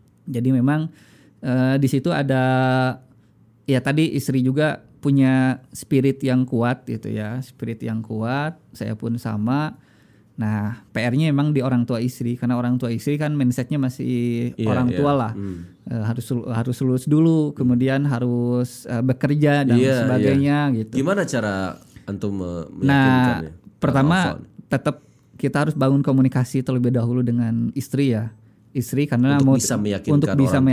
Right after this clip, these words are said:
Speaker 1: meyakinkan. Kemudian yang kedua, awalnya kan istri kan di upi dan dia di bagaimanapun harus jadi P N S gitu.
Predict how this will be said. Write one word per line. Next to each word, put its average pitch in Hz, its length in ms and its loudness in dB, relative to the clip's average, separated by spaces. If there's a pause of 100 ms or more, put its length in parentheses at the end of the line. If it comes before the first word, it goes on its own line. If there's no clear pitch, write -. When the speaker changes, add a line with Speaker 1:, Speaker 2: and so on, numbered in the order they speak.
Speaker 1:
meyakinkan. 123 580 -2 (140)
Kemudian 131 400 0
yang 131 120 0
kedua, 123 460 0 (1300)
awalnya 135 320 2
kan 185 140 2 (280)
istri - 240 -6
kan 185 140 0
di 160 100 2
upi 127 420 -4 (200)
dan 123 400 0
dia 135 240 2
di 135 540 2 (240)
bagaimanapun 127 640 0
harus 147 160 0
jadi 135 160 2
P 135 100 0
N 127 140 0
S 120 240 -2
gitu. - 260 -18